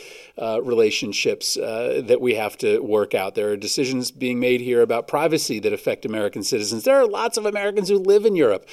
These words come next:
uh, that deserve to have an ambassador in Brussels. Uh, it used to be one of the first decisions that a president would make, who the <laughs> ambassador to the European Union would be. Um, now, as far as I can tell, there's not any discussion that we'll ever have an <laughs> ambassador to the European Union, which is,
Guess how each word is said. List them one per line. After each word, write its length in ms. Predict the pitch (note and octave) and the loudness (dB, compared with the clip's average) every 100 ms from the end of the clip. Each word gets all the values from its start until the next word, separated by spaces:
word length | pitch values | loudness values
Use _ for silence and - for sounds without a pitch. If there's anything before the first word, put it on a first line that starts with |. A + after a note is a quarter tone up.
| - - - | -20 -16 -4
uh, 300 | A#2+ A#2+ B2+ | 0 4 4
that 160 | C3 | 4
deserve 340 | B2+ A2 C3+ B2 | 2 2 2 2
to 60 | A#2 | 0
have 180 | A#2+ | 0
an 60 | A#2 | -2
ambassador 640 | G#2 G2+ A#2 - A#2+ G#2+ G#2+ | -4 -6 -4 -2 0 2 0
in 220 | A2+ G#2+ | -2 0
Brussels. 460 | A#2 A2+ A2+ G2 - - - - | 0 2 0 -4 -6 -16 -12 -6
Uh, 180 | A2 C3 | -2 -2
it 120 | C#3+ | -2
used 240 | D3 F#3+ | -2 -2
to 80 | - | 0
be 80 | C#3+ | 2
one 120 | C#3 | 4
of 40 | |
the 60 | D3+ | 2
first 840 | - - - A3 A3+ - - - | -2 -6 2 2 2 -2 -6 -8
decisions 500 | B2+ - B2 G#2+ G#2+ | -4 -2 -2 -2 -2
that 120 | G#2 F#2+ | -2 0
a 20 | |
president 400 | A2+ G2 G2+ G#2+ | 0 0 -4 -6
would 160 | G2+ | -4
make, 460 | G#2 F#2+ D2 - - | 0 -2 -4 -16 -6
who 160 | C3+ B2 | 0 0
the 140 | A2+ | 0
<laughs> 60 | G#2 | 0
ambassador 440 | A2 C3 - E3 | 0 0 0 0
to 140 | - C3+ | -2 -4
the 80 | |
European 480 | A#2 B2+ B2+ B2 G#2+ | 2 4 4 -2 -2
Union 240 | A2 G#2+ G2+ | -4 -4 -6
would 160 | G2 | -2
be. 80 | A2+ G#2 - - - | -2 -2 -6 -20 -4
Um, 300 | A#2 B2+ C3+ | -2 0 -2
now, 400 | C3 C#3 D#3+ G3 | -2 0 0 0
as 200 | - B2 | 0 -2
far 160 | - C3+ | -2 0
as 120 | C3 | 0
I 80 | F#3 | 0
can 160 | A3 | -2
tell, 280 | D#3 B2+ C3 | 2 4 4
there's 260 | C3+ C#3+ C#3+ | 2 -2 0
not 180 | D3+ D3+ | -2 0
any 140 | D3+ | -2
discussion 480 | D3+ - D#3 - D#3+ | -2 0 0 0 0
that 100 | E3 | 0
we'll 160 | F3 - | 0 2
ever 280 | F3+ C#4 | 2 2
have 240 | C3 A#2 B2+ | 0 -4 -6
an 80 | A#2+ | -6
<laughs> 80 | |
ambassador 420 | G2 C3 - G#3 - | -6 -6 -2 -2 0
to 180 | - - | 0 -2
the 80 | |
European 540 | - A#3 - - C3 A2+ | 0 0 0 -2 -2 -2
Union, 280 | A#2 B2 C3 | -4 -4 -2
which 180 | D3+ | -2
is, 140 | D#3+ | -2